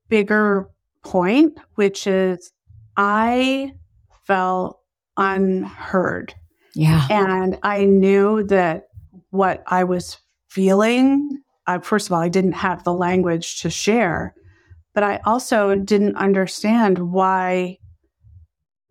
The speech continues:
Speaker 1: like, all of these things piled on and piled on without support meant that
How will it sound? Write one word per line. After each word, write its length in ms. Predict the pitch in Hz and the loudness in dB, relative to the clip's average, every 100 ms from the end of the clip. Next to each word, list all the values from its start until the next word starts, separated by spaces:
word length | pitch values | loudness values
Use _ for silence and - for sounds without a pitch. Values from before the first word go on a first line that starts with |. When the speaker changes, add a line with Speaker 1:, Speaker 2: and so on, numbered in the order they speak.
| - | -12
Speaker 1:
like, 320 | 208 202 - - | -2 -2 -2 -2
all 240 | 214 233 | 0 2
of 140 | 220 190 | 0 0
these 380 | 196 175 - - | 0 0 -6 -8
things 400 | 220 285 190 - _ _ 196 190 - | 2 4 2 -4 _ _ -16 -16 -14
piled 420 | - - 233 214 | -8 0 2 2
on 200 | 196 185 | 2 0
and 140 | 180 | -2
piled 400 | 165 - 185 175 | -6 -6 -2 0
on 480 | 190 220 180 175 170 _ _ _ _ _ _ _ _ _ | 0 0 0 -4 -8 _ _ _ _ _ _ _ _ _
without 600 | 196 196 196 202 214 - | -2 0 0 -2 -2 -6
support 800 | - 180 - - 262 202 170 - _ _ - | -8 -8 -8 -6 0 0 -2 -6 _ _ -2
meant 520 | 214 208 196 196 - | 2 2 0 -4 -4
that 440 | 202 190 180 - | -2 0 -2 -6